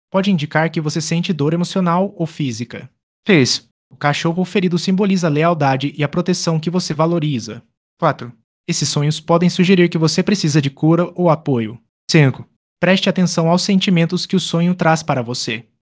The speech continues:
O que significa sonhar com cachorros feridos?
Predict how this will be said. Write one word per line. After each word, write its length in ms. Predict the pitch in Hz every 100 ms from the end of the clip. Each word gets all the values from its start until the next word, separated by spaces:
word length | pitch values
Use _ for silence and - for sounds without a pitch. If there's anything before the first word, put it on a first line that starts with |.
| _ _
O 80 | 170
que 100 | 208
significa 600 | 190 165 165 - 185 180
sonhar 320 | - 151 131
com 160 | 170
cachorros 480 | 165 190 - 208 190
feridos? 640 | - 160 135 117 117 -